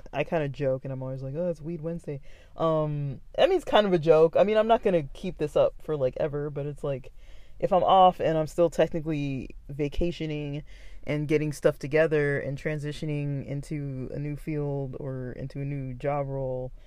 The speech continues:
in general, you know, I feel like it makes more sense just to, you know, uh, take it, uh, kind of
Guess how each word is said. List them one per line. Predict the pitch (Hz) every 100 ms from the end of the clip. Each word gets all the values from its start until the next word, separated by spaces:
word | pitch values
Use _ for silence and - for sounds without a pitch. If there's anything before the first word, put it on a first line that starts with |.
| - - -
in | 135
general, | 170 208 170 151 147 139 -
you | 143
know, | 139 135 127 -
I | 123
feel | 127 139 98
like | -
it | -
makes | - -
more | -
sense | - - - - - - -
just | - - -
to, | 139 135 131 127 123 - - - - - - - - - - -
you | 214
know, | 175 131 156 - - - - - - - - - -
uh, | 151 143 139 135
take | - 151 143
it, | - - - - - - - - - - - -
uh, | 160 151 143 135 131 139 - - - - -
kind | 156 147
of | 131 131